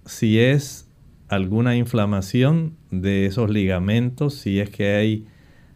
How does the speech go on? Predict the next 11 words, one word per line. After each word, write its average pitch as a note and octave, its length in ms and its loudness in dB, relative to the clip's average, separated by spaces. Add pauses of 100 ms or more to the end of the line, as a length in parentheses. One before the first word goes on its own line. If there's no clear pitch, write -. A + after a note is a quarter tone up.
(100)
inflamación A2 880 2
del G#2+ 120 2
espacio G2 400 0
articular, A#2 720 2 (540)
o D3 160 4
si D#3 140 2
sencillamente B2+ 1040 2 (300)
está A2 340 0
iniciando A#2+ 560 2
un A2 80 0
proceso A#2+ 760 0